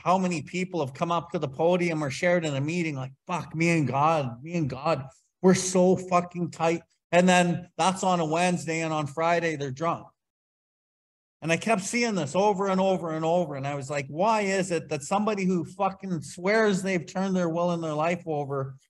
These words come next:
on Wednesday is drunk by Friday?" And they might even have done the steps, or maybe they're halfway through the steps, or wherever they're at, it doesn't really matter.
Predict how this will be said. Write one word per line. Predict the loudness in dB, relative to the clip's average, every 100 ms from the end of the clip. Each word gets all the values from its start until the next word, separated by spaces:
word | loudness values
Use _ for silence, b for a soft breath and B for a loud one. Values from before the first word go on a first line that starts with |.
| _ _
on | 0 2 4
Wednesday | 4 4 2 0 -2
is | -2 -4
drunk | -2 0 0 -4
by | -4 -4
Friday?" | -4 -2 0 0 -6 -20 _ _ _ _ _ _ _ _
And | 0 4
they | 4
might | 6 4 2
even | -2 -2 -2
have | -2
done | 2 2 0
the | -4
steps, | -4 -2 -2 -4
or | -8
maybe | -6 -4 -2
they're | 0 -2
halfway | 0 0 0 -2 -4
through | -4 -6
the | -6
steps, | -4 -4 -2 -4
or | -2
wherever | 2 4 4 2 0
they're | 0 0
at, | 0 -2
it | -4
doesn't | -8 -8 -6
really | -2 -2
matter. | -2 -4 -8